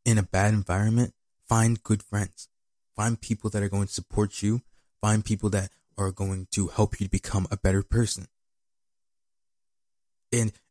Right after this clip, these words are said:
if you don't have bad friends, then find a good environment to be in. And if you don't have that, then make good choices.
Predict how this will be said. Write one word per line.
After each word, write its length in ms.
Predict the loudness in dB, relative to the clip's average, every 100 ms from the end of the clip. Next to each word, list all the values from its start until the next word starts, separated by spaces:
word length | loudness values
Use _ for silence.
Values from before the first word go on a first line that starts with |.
| -6 -4
if 160 | 0
you 60 | 2
don't 200 | 4 4
have 180 | 2 2
bad 240 | 0 0
friends, 420 | -4 -2 -2 -4
then 220 | -2 -4 -4 _ _
find 260 | 0 0 0
a 80 | -2
good 220 | -2 0
environment 560 | 2 0 0 -2 -2 -4
to 60 | -4
be 180 | -2 -2
in. 100 | -6 _ _ _ _ _ _ _ _ _ _ _ _ _ _ _
And 100 | 0
if 140 | 0 0
you 80 | -2
don't 200 | 0 0
have 220 | -2 0
that, 240 | 0 -2 -2
then 140 | -4 -4 _ -2
make 260 | 0 0 _
good 240 | 4 4 2 _ 2
choices. 500 | 4 4 0 -6